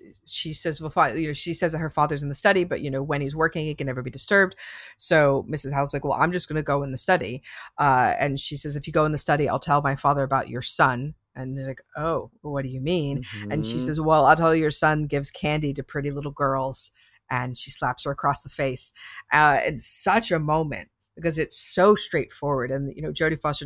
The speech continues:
Speaker 1: delivers it with such power that she knows she has over her. And she's just telling it completely straight. And I think,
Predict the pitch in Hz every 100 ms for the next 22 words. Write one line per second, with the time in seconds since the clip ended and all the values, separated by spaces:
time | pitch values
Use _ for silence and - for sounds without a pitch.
0 | 202 - 156 156 151 151 113 - - 160
1 | 170 - - - _ _ _ - - 143
2 | 151 170 - - - - _ _ - 120
3 | - - 156 131 131 135 - 123 131 147
4 | 175 135 127 143 135 139 131 143 139 147
5 | 151 - 135 156 151 135 - 156 139 165
6 | 147 139 - 165 147 139 - 139